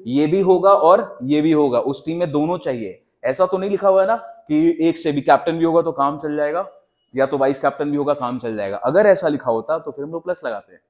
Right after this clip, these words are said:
लेकिन एक टीम में ये भी चाहिए और ये भी चाहिए। अब दोनों में से या तो ये पहले हुआ होगा और ये उसके बाद होगा, या उल्टा कर लो, ये पहले हुआ होगा और ये उसके बाद होगा। तो क्या ये सब्सिक्वेंट इवेंट्स हैं?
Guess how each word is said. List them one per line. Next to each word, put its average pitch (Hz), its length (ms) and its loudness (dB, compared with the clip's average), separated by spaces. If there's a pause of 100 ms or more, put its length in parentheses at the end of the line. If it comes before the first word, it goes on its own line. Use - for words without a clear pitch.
(320)
लेकिन 127 200 -4
एक 160 180 -2
टीम 160 140 -4
में 185 80 -8
ये 131 240 -2
भी 185 140 -2
चाहिए 185 280 -2
और 185 340 0 (260)
ये 123 100 -2
भी 139 120 0
चाहिए। 135 300 -4 (380)
अब 156 100 -4
दोनों 185 200 -2
में 208 80 -6
से 196 120 -6
या 180 120 0
तो 180 140 -2
ये 139 200 -4
पहले 139 320 -6
हुआ 175 180 -2
होगा 190 220 0
और - 320 -12
ये 120 80 -8
उसके 123 180 -10
बाद 139 220 -2
होगा, 151 260 -8 (400)
या 110 60 -6
उल्टा 123 280 -2
कर 165 160 2
लो, 170 200 -4 (340)
ये 113 180 -8
पहले 165 280 -4
हुआ 165 180 0
होगा 170 220 2 (380)
और 110 100 -4
ये 117 100 -4
उसके 123 220 -8
बाद 101 240 -6
होगा। 98 180 -10
तो 123 120 -18
क्या 131 140 -6
ये 131 120 -6
सब्सिक्वेंट 131 480 -10
इवेंट्स 135 300 -10
हैं? 175 140 -12